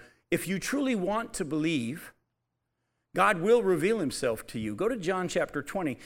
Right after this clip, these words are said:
And I'm gonna show you an episode that's gonna seem a little almost contradictory to what I just said. But I want you to see how it isn't. Go to John chapter twenty. Look at verses twenty-four through twenty-nine.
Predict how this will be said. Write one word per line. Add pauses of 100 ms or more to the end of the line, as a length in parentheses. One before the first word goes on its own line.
(140)
And (100)
I'm
gonna
show
you
an
episode
that's
gonna
seem
a
little (460)
almost
contradictory
to
what
I
just
said. (800)
But
I
want
you
to
see
how
it
isn't.
Go
to
John
chapter
twenty.
Look
at
verses
twenty-four
through
twenty-nine.